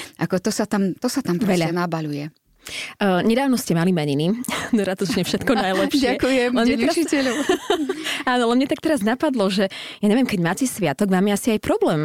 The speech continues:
Speaker 2: dať niečo na ten sviatok, lebo vlastne v móde asi neviem, či chcete, aby vám niekto kúpil nejakú sukňu alebo sveter. Šperky tiež si sama, eh, tak sa chcem tak opýtať, že čo vás napríklad tak poteší od iných?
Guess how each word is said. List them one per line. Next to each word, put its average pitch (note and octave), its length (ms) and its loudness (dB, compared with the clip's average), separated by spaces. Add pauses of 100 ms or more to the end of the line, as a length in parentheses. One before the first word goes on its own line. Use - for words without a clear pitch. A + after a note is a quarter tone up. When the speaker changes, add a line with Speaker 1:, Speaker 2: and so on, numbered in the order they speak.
(200)
Speaker 2:
dať E3 240 0
niečo D#3 240 0
na D3+ 160 2
ten E3 80 2
sviatok, E3 400 0
lebo F#3+ 240 2
vlastne F#3+ 480 0
v F3+ 220 -2
móde G3+ 420 4
asi - 260 -2
neviem, G3 300 2
či - 180 -4
chcete, - 380 -6
aby F3 160 2
vám D#3+ 160 0
niekto D#3+ 320 -2
kúpil E3 400 0
nejakú D#3 400 -2
sukňu - 400 -4
alebo D#3 240 0
sveter. F#3 560 -2 (280)
Šperky A3+ 520 -2
tiež F#3 320 0
si - 320 -8
sama, F3 640 0
eh, - 800 -2 (160)
tak G3 320 -2
sa - 160 -2
chcem G3 240 -2
tak G3 100 0
opýtať, G3 380 0
že - 80 -6
čo A#3 160 -2
vás A3+ 100 0
napríklad G#3+ 380 0
tak - 180 -4
poteší F4 460 0
od E3 160 0
iných? F3 320 -2